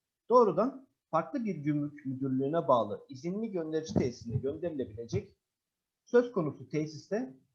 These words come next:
gerekli işlemler gerçekleştirilerek yurt dışına sevk edilebilecektir.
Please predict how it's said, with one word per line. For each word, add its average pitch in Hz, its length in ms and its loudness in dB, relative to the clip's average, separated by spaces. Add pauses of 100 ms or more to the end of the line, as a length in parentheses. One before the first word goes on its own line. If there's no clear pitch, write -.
(120)
gerekli 190 380 -2
işlemler 127 480 -4
gerçekleştirilerek 170 1300 0
yurt 208 220 -4
dışına 202 440 -6
sevk 160 260 -2
edilebilecektir. 120 920 -6